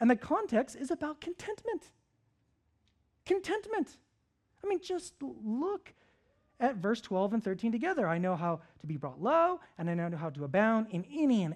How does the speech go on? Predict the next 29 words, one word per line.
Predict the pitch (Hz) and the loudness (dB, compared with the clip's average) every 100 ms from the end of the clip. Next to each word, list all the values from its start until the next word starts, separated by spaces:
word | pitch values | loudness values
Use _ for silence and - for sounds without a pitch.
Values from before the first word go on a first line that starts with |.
| - | -6
every | 277 339 359 339 262 | -2 0 0 -2 -2
circumstance. | 214 185 165 175 180 - _ - | -2 -4 -2 -2 -4 -10 _ -2
I | 190 | 0
have | 170 | 2
learned | 190 208 | 2 2
the | 202 | 2
secret | 220 196 175 | 0 -2 -2
of | |
facing | 156 170 160 139 | -2 -4 -4 -4
plenty | - 254 240 208 | 0 2 2 0
and | 147 | 0
hunger, | 214 233 214 190 | 0 2 2 0
abundance | 143 196 220 208 202 | 0 2 4 2 0
and | 180 | -2
need. | 196 196 196 _ _ | 0 -2 -4 _ _
I | 165 185 196 | -2 0 0
can | 190 190 185 | -2 -2 -2
do | 175 180 165 | -2 -4 -2
all | 170 180 | -2 -2
things | - 180 175 | -2 -4 -4
through | 185 165 | -6 -6
him | 151 175 180 - _ _ | -6 -6 -6 -10 _ _
who | - 165 170 170 _ _ | -6 -4 -4 -8 _ _
strengthens | - - 190 190 180 151 147 | -16 -8 -6 -6 -8 -8 -8
me." | 135 135 _ _ _ _ _ _ _ - | -12 -12 _ _ _ _ _ _ _ -6
In | |
fact, | 175 202 202 - _ _ _ _ _ _ _ _ _ _ _ _ | 2 2 2 -10 _ _ _ _ _ _ _ _ _ _ _ _
you | - | -4
might, | 180 185 214 269 | 0 2 4 2